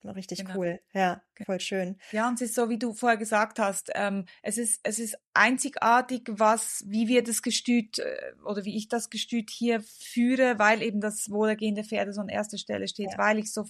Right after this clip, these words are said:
Speaker 2: viel Wert auf die Aufzucht lege und so weiter. Und ich, ich, so wie wir vorher mit den Sätteln gesagt haben, dass das Bewusstsein von gewissen Leuten einfach nicht da ist, die meinen es
Speaker 1: Mhm.
Speaker 2: auch nicht böse. Sie wissen's einfach nicht.
Speaker 1: Ja.
Speaker 2: Und ich möchte auch ganz viel Aufklärungsarbeit leisten,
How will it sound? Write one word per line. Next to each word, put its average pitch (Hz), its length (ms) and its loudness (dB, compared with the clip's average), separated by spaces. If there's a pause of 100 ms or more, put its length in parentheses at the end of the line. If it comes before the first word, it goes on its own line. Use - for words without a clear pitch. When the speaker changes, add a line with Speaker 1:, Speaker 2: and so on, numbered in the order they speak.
(220)
Speaker 2:
viel 202 220 -6
Wert 208 180 4
auf 202 140 -2
die - 100 -2
Aufzucht - 580 0 (320)
lege 214 320 4
und 190 140 -2
so 208 100 -4
weiter. 196 280 2
Und 202 80 -4
ich, 196 160 -8 (400)
ich, 214 260 -4
so 233 180 2
wie 254 120 4
wir 233 140 4
vorher 247 220 4
mit 226 140 0
den 214 120 2
Sätteln 247 360 2
gesagt 190 400 0
haben, 196 220 0
dass 196 140 -2
das 185 140 -10
Bewusstsein 214 760 2 (160)
von 208 180 -2
gewissen 214 360 0
Leuten 214 600 2 (220)
einfach 208 320 0
nicht 208 360 0
da 233 260 8
ist, - 280 2
die 202 60 0
meinen 277 260 0
es 214 100 -2
Speaker 1:
Mhm. 196 60 0
Speaker 2:
auch 208 80 -2
nicht - 280 -8
böse. 240 500 6 (600)
Sie 208 280 0
wissen's 320 460 2
einfach 180 480 -2
nicht. 190 160 0 (120)
Speaker 1:
Ja. - 40 -8
Speaker 2:
Und 190 100 -4
ich 202 120 -6
möchte 233 360 0
auch 208 140 -2
ganz 254 260 -2
viel 262 200 -4
Aufklärungsarbeit 208 1080 -2
leisten, 185 540 4